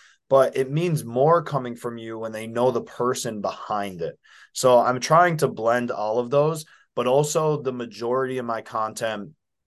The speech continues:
is really focusing on the illustrations that I talked about a couple minutes ago.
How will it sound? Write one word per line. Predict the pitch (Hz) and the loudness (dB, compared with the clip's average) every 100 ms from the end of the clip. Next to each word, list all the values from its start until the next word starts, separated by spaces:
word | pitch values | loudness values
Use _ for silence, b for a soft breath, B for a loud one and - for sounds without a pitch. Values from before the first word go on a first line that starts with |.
| _ _ _ _ | _ _ _ _
is | 113 101 | -12 -2
really | 120 131 135 123 | 4 6 6 4
focusing | 123 120 120 123 117 113 | 2 0 2 -6 -6 -6
on | 107 107 101 101 | -2 -2 -4 -10
the | - 110 | -10 -4
illustrations | 113 107 - 110 113 - 98 90 | -2 -2 -4 -4 -4 -6 -10 -8
that | 98 | -6
I | 98 | -4
talked | 113 101 - | -2 -2 -2
about | 101 | -4
a | 92 | -2
couple | 104 92 | -4 -6
minutes | 98 113 120 107 | -8 -6 -6 -6
ago. | 98 98 95 | -4 -2 -2